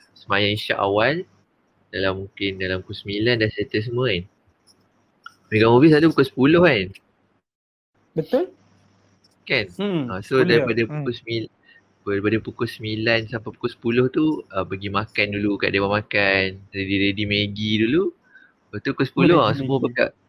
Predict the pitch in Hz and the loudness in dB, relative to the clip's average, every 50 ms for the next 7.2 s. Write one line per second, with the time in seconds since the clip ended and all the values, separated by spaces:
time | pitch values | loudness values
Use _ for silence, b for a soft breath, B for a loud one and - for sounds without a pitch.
0 | _ _ _ _ _ _ - 120 127 131 127 127 - - 113 110 113 - 131 135 | _ _ _ _ _ _ -14 -12 -6 -4 -4 -4 -2 -4 -6 -8 -6 -6 -8 -8
1 | 139 - - 113 117 113 107 104 101 - 104 95 - 95 98 101 101 98 98 - | -8 -6 -4 0 0 0 0 -2 -2 -4 -4 -4 -4 -4 -8 -8 -8 -8 -8 -8
2 | 107 104 104 104 101 101 101 113 117 107 92 87 87 - _ _ _ _ _ _ | -6 -6 -6 -4 -6 -6 -6 -4 -4 -2 -4 -4 -6 -12 _ _ _ _ _ _
3 | _ _ _ _ _ - 95 92 95 87 85 - 95 95 98 101 98 92 90 87 | _ _ _ _ _ -2 -2 0 -2 -2 -4 -10 -14 -14 -8 -4 -2 0 0 2
4 | 87 87 87 87 85 87 87 90 - _ _ B B B B B B B B B | 2 0 0 -2 -2 -6 -8 -10 -14 _ _ B B B B B B B B B
5 | B B B B _ _ 117 117 117 117 123 120 117 117 113 113 110 107 107 107 | B B B B _ _ -2 0 0 0 0 0 2 2 2 4 4 4 4 2
6 | 107 107 107 107 - 107 - 110 107 101 107 107 104 104 101 101 98 - 101 95 | 2 0 0 0 -2 -4 -4 -6 -6 0 0 2 2 2 2 0 -2 -2 -2 -2
7 | 85 82 82 78 | -2 -4 -8 -10